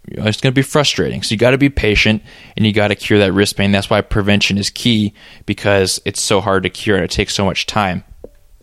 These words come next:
Overall, though, just be patient and work through this problem. You know, if it takes three months, that's a short period of time in the whole scope of things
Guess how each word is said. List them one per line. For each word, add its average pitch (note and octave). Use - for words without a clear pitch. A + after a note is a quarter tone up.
Overall, A#2
though, G#2+
just -
be A#2
patient G#2
and F#2+
work G#2+
through A2+
this G2+
problem. G2
You F#2+
know, F#2+
if -
it G2
takes -
three A#2+
months, G#2
that's G2
a G2
short A2
period G#2
of F#2+
time G2
in F#2+
the G2
whole A2+
scope G2+
of G2+
things F#2+